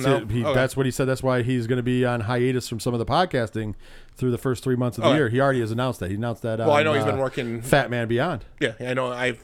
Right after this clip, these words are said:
Speaker 2: I've gotta catch up, but I know he's also been doing a lot of, uh, uh, the, the W B shows, Flash
Speaker 1: Yeah.
Speaker 2: and Supergirl. So I know he's been
Speaker 1: Right,
Speaker 2: busy
Speaker 1: yeah,
Speaker 2: with that
Speaker 1: but
Speaker 2: too.
Speaker 1: yeah, the first three months of the year, he's said that there will be podcasts, but they'll be sporadic because he is actually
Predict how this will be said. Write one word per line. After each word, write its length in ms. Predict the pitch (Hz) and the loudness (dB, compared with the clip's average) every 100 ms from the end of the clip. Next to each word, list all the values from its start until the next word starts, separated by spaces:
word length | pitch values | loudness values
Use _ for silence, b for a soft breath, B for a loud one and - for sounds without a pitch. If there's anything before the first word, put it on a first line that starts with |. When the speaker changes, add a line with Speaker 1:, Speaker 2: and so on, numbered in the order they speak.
| - - | -18 -8
Speaker 2:
I've 180 | 117 113 | -6 -4
gotta 180 | 113 110 | -6 -6
catch 160 | 107 | -8
up, 120 | 110 | -8
but 120 | 120 113 | -6 -6
I 120 | 117 | -4
know 140 | 120 | -4
he's 160 | 117 117 | -4 -6
also 240 | 113 123 | -8 -6
been 160 | 110 110 | -8 -6
doing 240 | 113 110 | -6 -8
a 60 | 107 | -10
lot 180 | 107 104 | -12 -14
of, 160 | 104 | -14
uh, 200 | 104 101 - _ b b b b b _ - | -14 -16 -18 _ b b b b b _ -18
uh, 60 | 95 82 76 62 58 58 - - _ 127 | -16 -14 -14 -16 -16 -18 -20 -20 _ -14
the, 220 | 113 110 | -10 -10
the 220 | 107 110 107 | -10 -12 -8
W 220 | 113 107 | -6 -6
B 120 | 110 | -8
shows, 300 | 110 107 107 - _ B B B B B B B B | -6 -6 -8 -14 _ B B B B B B B B
Flash 240 | 151 123 | 0 2
Speaker 1:
Yeah. 80 | 123 | 2
Speaker 2:
and 80 | 120 | -2
Supergirl. 360 | 131 117 113 110 | -4 -4 -4 -4
So 140 | 117 | -4
I 80 | 113 | -4
know 120 | 117 | -4
he's 100 | 113 | 4
been 60 | 175 | 6
Speaker 1:
Right, 120 | 120 | 8
Speaker 2:
busy 100 | 120 | 6
Speaker 1:
yeah, 60 | 113 | 2
Speaker 2:
with 80 | 95 | 2
that 100 | 117 | 2
Speaker 1:
but 80 | 120 | 4
Speaker 2:
too. 120 | 120 | 4
Speaker 1:
yeah, 200 | 139 107 | 4 2
the 100 | 113 | 0
first 260 | - 160 - | 0 -2 0
three 100 | 151 | 0
months 200 | 151 131 | 0 0
of 60 | 135 | 0
the 60 | |
year, 180 | 143 127 | 2 2
he's 260 | 120 113 101 | 2 -2 -2
said 300 | 123 113 110 | -2 -2 0
that 240 | 113 107 B B B - | 0 -2 B B B -2
there 200 | 131 139 | 4 6
will 160 | 151 | 6
be 100 | 151 | 4
podcasts, 580 | 139 147 160 160 170 170 | 4 4 4 4 2 2
but 100 | 143 | 0
they'll 100 | 131 | 0
be 120 | 120 117 | 0 -2
sporadic 640 | - 107 135 175 185 127 | -2 0 0 0 -2 -6
because 400 | 113 120 110 92 | -4 -2 -2 -2
he 180 | 110 113 | -4 -2
is 140 | 101 | -4
actually 640 | 110 104 - 110 104 101 | -4 -6 -6 -4 -4 -4